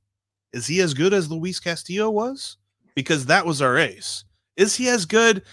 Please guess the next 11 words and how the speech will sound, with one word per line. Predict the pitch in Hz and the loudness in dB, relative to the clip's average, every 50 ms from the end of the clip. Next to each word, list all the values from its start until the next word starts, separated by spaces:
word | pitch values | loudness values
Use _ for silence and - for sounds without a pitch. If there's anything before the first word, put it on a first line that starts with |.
| - - - | -20 -10 -6
as | - 180 170 - - | -4 -4 -4 -4 -2
Anthony | 196 220 233 220 - 214 226 220 | -2 -2 -2 -2 -4 -4 -4 -4
DeSclafani | 180 190 214 202 - - 180 175 - - 185 208 226 233 220 185 131 | -4 -4 -4 -4 -4 -6 -6 -6 -2 0 4 4 6 6 4 2 0
was? | 107 101 87 65 - - - - - - _ _ _ _ _ _ _ _ _ _ _ _ _ _ _ - | -2 -6 -12 -20 -18 -16 -14 -14 -14 -16 _ _ _ _ _ _ _ _ _ _ _ _ _ _ _ 0
Anthony | 165 202 208 - 226 220 208 185 | 0 0 2 2 0 0 0 2
DeSclafani | 202 190 - - - 151 131 - 175 202 226 220 180 | 0 0 -2 -2 -4 -4 0 2 4 4 4 2 2
for | - 143 127 | 2 2 2
a | 123 | 2
couple | - - 131 113 120 110 107 | 2 2 0 2 0 -2 -4
of | |
years, | 104 107 107 101 98 101 104 - - - | -4 -6 -6 -6 -6 -6 -4 -4 -6 -6